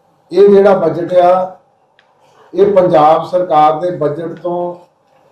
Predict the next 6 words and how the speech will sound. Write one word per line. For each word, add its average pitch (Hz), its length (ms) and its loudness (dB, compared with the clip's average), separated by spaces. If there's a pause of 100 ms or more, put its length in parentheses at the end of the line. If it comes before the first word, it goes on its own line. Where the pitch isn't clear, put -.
(1400)
ਇੱਕ 202 260 2
ਪਰਸੈਂਟ 180 560 0
ਤੋਂ 180 160 -2
ਵੀ 175 200 -6
ਘੱਟ 156 320 0
ਆ। 113 100 -8